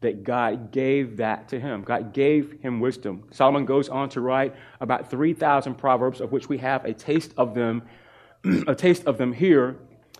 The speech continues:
And, and so Solomon is writing this book af-, as, after he has really, uh, uh,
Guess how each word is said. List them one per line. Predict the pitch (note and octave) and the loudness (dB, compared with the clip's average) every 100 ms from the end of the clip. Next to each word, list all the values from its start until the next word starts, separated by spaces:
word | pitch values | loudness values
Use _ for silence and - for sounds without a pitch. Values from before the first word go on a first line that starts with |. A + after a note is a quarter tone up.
| - | -4
And, | C#3 C#3 | 0 0
and | C#3 C3 | 0 0
so | D#3 | 2
Solomon | C3 F3+ E3+ G3 - | 4 8 8 8 4
is | C#3 - | -2 -2
writing | C3+ D3+ F#3 D#3+ | 4 4 4 2
this | C3 C3 | 0 -2
book | F#2+ A2+ A2+ - - | 0 2 2 -2 -6
af-, | B2+ C#3+ D3+ - | 0 0 0 -2
as, | C#3 C#3+ C#3+ B2+ - _ _ - | 2 2 -2 -18 -20 _ _ 0
after | D3 F#3 - D#3+ | 4 4 4 -2
he | C#3 D#3 C#3+ | 2 4 6
has | A#2+ A#2 - | 4 0 -4
really, | D#3+ E3 B2+ - - | 0 2 0 -4 -6
uh, | A#2 G#2+ A2 - _ _ - | -2 -2 -6 -20 _ _ -6
uh, | A#2 A2 | -2 0